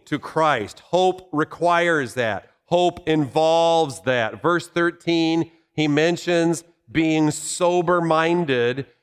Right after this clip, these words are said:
And then again in verse fourteen, he says, "Not to be conformed to the passions of your former ignorance."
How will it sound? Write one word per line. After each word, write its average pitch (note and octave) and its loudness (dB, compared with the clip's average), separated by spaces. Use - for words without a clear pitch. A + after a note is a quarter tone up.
And C#3 2
then D3+ 2
again D#3 0
in C#3+ 0
verse C#3+ -2
fourteen, D3 0
he B2+ -2
says, C3 -6
"Not C#3+ 0
to C#3+ -16
be D3+ -2
conformed D3 0
to D3 -10
the D3 0
passions D#3+ -2
of D3 -4
your D3 0
former E3+ 0
ignorance." C#3+ -2